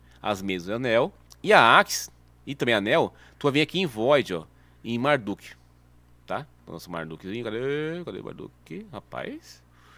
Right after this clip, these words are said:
Aqui, ó, Marduk, tá? É a missão de sabotagem. Você demora mais ou menos uns cinco minutinhos.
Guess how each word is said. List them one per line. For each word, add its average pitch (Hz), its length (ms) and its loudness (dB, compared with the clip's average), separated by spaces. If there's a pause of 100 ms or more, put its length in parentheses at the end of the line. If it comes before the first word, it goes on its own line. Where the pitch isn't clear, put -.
Aqui, 117 220 -6
ó, 90 60 -2
Marduk, 107 400 -2
tá? 117 200 -4 (320)
É - 40 -14
a 117 40 -4
missão 120 120 -4
de - 40 -14
sabotagem. 110 520 2 (240)
Você - 120 -14
demora 220 220 4
mais 220 140 4
ou 196 40 0
menos 208 160 0
uns 196 140 -2
cinco 214 220 -4
minutinhos. 165 600 -2